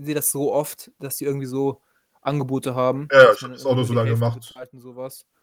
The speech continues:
Speaker 2: Ja.
Speaker 1: Grad HelloFresh sieht man echt oft.
Speaker 2: Ich hatte für die ersten drei Boxen, also für drei Wochen dann praktisch so und so viel Rabatt bekommen.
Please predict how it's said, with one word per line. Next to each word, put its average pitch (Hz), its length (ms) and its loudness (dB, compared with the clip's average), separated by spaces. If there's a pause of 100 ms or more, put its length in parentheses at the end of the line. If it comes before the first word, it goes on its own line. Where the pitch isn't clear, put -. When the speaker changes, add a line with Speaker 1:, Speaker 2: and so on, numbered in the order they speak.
(180)
Speaker 2:
Ja. 135 220 -2
Speaker 1:
Grad - 20 -18
HelloFresh 135 440 -14
sieht - 140 -20
man 127 100 -16
echt - 160 -16
oft. - 360 -10 (160)
Speaker 2:
Ich 123 140 -12
hatte 117 200 -4
für 117 120 -10
die 110 100 -6
ersten 110 480 -6
drei 110 680 -2 (140)
Boxen, 120 380 -8
also 107 220 -8
für 104 140 -14
drei 107 280 -6
Wochen 117 280 -8
dann 120 180 -10
praktisch 113 680 -10
so 127 120 -10
und 113 40 -2
so 113 140 -12
viel 104 120 -12
Rabatt 107 320 -8
bekommen. 117 520 -10